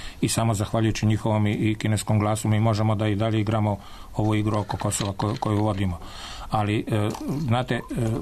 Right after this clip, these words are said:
postoji nešto što mislim da je uvek bitno. To je da spoljna politika mora pre i iznad svega da odražava interes države.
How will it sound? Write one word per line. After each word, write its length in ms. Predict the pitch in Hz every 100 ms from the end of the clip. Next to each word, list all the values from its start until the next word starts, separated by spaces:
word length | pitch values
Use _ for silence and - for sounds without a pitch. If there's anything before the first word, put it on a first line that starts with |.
| -
postoji 380 | - 127 - 135
nešto 320 | 120 135 -
što 240 | 120 - 110
mislim 340 | 123 117 117
da 100 | 113
je 220 | 110 107 -
uvek 360 | 131 120 107 -
bitno. 380 | 107 104 104 90 - - - - - - -
To 160 | 127
je 200 | 139 123 - -
da 280 | - - 95
spoljna 360 | - 135 139
politika 500 | 123 110 127 127 117
mora 260 | 120 131 120
pre 340 | 113 131 135
i 260 | 135 - 117
iznad 320 | 135 131 123 117
svega 340 | 120 117 110
da 160 | 104 107 -
odražava 520 | 95 101 110 113 104 -
interes 400 | 107 107 92 92
države. 440 | 95 73 76 -